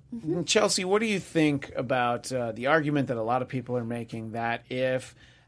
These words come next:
the Democrats didn't filibuster and make such a big stink about Gorsuch, maybe people would have been more inclined to consider, you know, like, "Oh, okay, well, maybe we'll listen to them." Or were the Republicans gonna vote for, basically,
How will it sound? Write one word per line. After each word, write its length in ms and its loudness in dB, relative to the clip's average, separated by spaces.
the 400 4
Democrats 540 4
didn't 240 -4
filibuster 800 4
and 240 -4
make 200 -4
such 280 -2
a 60 -2
big 200 -4
stink 300 -4
about 320 -4
Gorsuch, 680 0
maybe 560 6
people 440 0
would 120 -2
have 180 -6
been 280 0
more 240 0
inclined 540 -6
to 340 -4
consider, 600 -2
you 140 0
know, 160 6
like, 240 2
"Oh, 220 8
okay, 280 6
well, 100 4
maybe 260 4
we'll 380 2
listen 280 6
to 60 0
them." 160 2
Or 360 8
were 340 6
the 80 8
Republicans 480 4
gonna 160 -2
vote 300 -2
for, 240 -2
basically, 680 -4